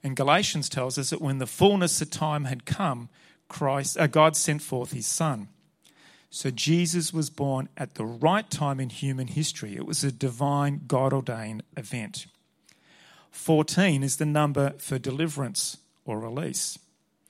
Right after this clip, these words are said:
Well, what did Jesus come to do? To bring release to the captives.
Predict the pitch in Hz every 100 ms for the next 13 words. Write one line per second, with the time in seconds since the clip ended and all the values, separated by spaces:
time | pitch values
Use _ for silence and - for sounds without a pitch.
0 | _ _ - - _ 135 135 147 131 196
1 | 202 160 - 120 113 110 95 - - 120
2 | 127 120 127 131 123 131 - - _ _
3 | - 120 107 180 196 - 98 -